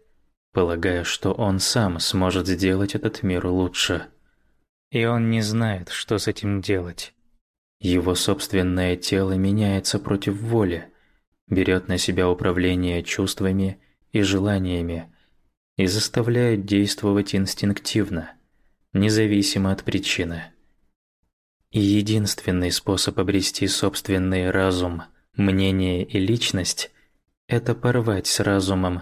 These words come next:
мнением и личностью, которые навязали родители. Чтобы узнать, кто он – подросток вынужден нарушать законы. Разве это не страшно?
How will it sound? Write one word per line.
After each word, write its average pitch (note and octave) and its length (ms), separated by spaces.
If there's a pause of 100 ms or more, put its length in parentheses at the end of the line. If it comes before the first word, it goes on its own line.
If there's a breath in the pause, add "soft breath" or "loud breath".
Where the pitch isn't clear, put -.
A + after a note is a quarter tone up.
(140)
мнением F#2+ 680
и G#2 160
личностью, G2 880 (380 soft breath)
которые A2 540
навязали G#2 600
родители. F#2+ 720 (1600)
Чтобы F#2 480
узнать, F#2 480
кто A2+ 320
он – F2 240 (540)
подросток G2 640
вынужден A2 680
нарушать G#2+ 480
законы. F2+ 600 (680)
Разве F#2 420
это F2+ 180
не F2+ 120
страшно? - 640